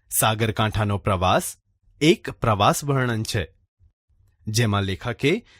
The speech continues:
ગુજરાતના દરિયા કિનારે આવેલા જાણીતા સ્થળો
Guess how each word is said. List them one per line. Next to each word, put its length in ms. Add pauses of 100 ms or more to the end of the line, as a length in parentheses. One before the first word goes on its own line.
(160)
ગુજરાતના 800
દરિયા 440
કિનારે 580
આવેલા 560 (360)
જાણીતા 520
સ્થળો 560